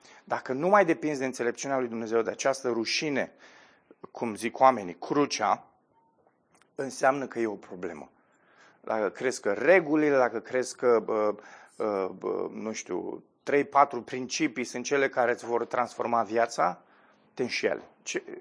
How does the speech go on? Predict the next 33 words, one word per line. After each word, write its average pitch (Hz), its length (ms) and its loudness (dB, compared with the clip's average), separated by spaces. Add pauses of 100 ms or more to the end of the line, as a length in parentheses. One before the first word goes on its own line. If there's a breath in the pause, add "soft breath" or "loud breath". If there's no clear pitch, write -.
ceea 180 320 6
ce 160 140 -2
îți 127 80 -6
va 131 100 2
transforma 127 480 -2
viața 117 440 0 (280 loud breath)
este 123 220 -12
doar 123 220 8
această 120 340 0
în-, 107 160 -4 (300 loud breath)
înțelepciune 123 640 0
a 120 40 6
lui 110 140 0
Dumnezeu 107 520 0 (280 loud breath)
regăsită 113 560 -2
în 110 140 -4
cruce. - 440 -8 (800 loud breath)
Hai - 160 -4
să 226 100 6
mergem 185 280 6
la 139 100 6
textul - 340 -4
nostru. - 380 -14 (540)
Da? - 260 -2 (1120 soft breath)
E, - 180 -6 (120)
afirmația 180 800 6
cheie 127 400 2
e 156 300 2
încă 170 180 2
de 165 60 4
la 156 80 6
început. 127 440 -2 (1300)
Totuși, 202 800 6